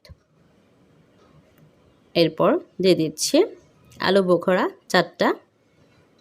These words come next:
এরপর ঢাকনা দিয়ে ঢেকে দমে রেখে দেব দশ থেকে পনেরো মিনিট। পনেরো মিনিট পর আমি চলে এসেছি,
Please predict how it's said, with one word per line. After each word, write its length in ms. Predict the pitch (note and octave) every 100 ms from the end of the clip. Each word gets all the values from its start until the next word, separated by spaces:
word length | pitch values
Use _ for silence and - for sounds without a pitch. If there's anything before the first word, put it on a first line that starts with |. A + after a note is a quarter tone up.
| - - _ _ _ _ _ _ _ _ _ _ _ _ _ _ -
এরপর 200 | G#3 A#3 G#3
ঢাকনা 260 | F#3 F3+ G3 F#3+
দিয়ে 120 | F#3
ঢেকে 320 | F#3 E3+ - A3 F4+
দমে 180 | G3 F#3+ G3
রেখে 180 | E3+ G3+ F3
দেব 120 | F3 C4+
দশ 120 | E3+ D#3+ -
থেকে 180 | E3+ - D#4+
পনেরো 260 | G#3 F3+ E3+ D3+
মিনিট। 320 | C#3+ C3+ - - - _ _ _ _ _ - - _ _ _ _ _ _ _ _ _ - - _ _ _ -
পনেরো 240 | A3+ A3+ A3
মিনিট 160 | G#3 A3
পর 80 | G#3 F#3+
আমি 80 | F3+ F3+
চলে 180 | E3+ D#3
এসেছি, 340 | D#3 D#3+ -